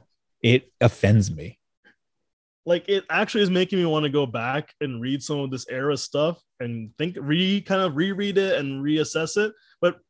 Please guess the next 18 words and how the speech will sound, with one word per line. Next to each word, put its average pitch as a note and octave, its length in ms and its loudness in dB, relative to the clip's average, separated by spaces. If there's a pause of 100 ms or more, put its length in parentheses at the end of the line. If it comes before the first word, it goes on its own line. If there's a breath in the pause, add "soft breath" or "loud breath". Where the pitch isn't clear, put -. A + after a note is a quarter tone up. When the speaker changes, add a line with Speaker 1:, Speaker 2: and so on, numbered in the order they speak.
(100)
Speaker 2:
honestly, F#3 360 4
probably F3+ 320 8
will C#3+ 240 4
be D3+ 140 0
just C3+ 240 -6
as C3 80 -8
good C3+ 100 0
as B2+ 140 -2
it B2+ 60 -2
was C3 140 0
before. B2 440 -4
But B2 200 -6
this D#3 140 -4
particular D3+ 440 -2
one, D#3 220 2
as C3 60 0
we C3 80 -2
stated, B2+ 480 -2